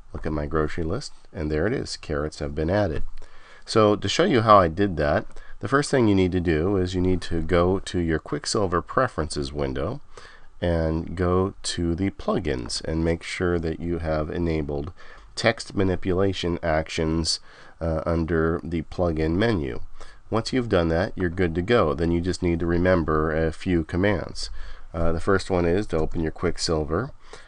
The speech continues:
Uh, then you hit the period key to put text in. So now I'm gonna add another entry. Uh, I'm going to say I need to complete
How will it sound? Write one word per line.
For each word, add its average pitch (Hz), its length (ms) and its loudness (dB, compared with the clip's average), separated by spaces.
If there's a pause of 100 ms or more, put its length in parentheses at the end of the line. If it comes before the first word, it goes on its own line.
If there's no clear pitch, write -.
(120)
Uh, 85 300 0
then 87 240 2
you 85 100 2
hit 85 140 -2
the - 80 -4
period 110 480 2
key 85 200 -2
to 82 60 0
put - 220 -4
text - 320 -2
in. 65 200 -2
So - 120 -2
now 95 140 4
I'm 107 100 4
gonna 95 140 6
add 85 180 4
another 85 340 4
entry. 80 520 -2 (520)
Uh, 82 360 2
I'm 90 160 2
going 90 180 0
to 85 80 0
say 82 240 2
I 82 60 2
need 82 240 0
to 78 420 0
complete 143 840 -2